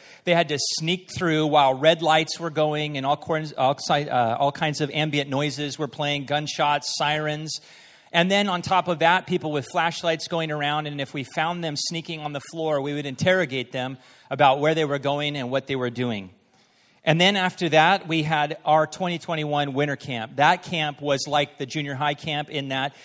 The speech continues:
it was the first time we ever pulled off a camp here on the church property. And the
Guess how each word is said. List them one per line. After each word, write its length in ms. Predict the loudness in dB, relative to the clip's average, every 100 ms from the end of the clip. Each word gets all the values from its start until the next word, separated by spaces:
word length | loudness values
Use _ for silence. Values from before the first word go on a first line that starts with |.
| -18 0
it 140 | 2
was 240 | 4 0 0
the 80 |
first 280 | 0 0 0
time 220 | -2 -2
we 140 | -2 -2
ever 160 | -2
pulled 240 | -4 -4 0
off 240 | 0 -2
a 40 | -8
camp 360 | -8 -8 -8
here 340 | -8 -4 -2 -2
on 220 | -4 -4
the 80 | -6
church 340 | -4 -6 -4
property. 600 | 2 2 2 -2 -6 -8 _ -20 -20 -20 -8
And 220 | 2 4 6
the 320 | 4 4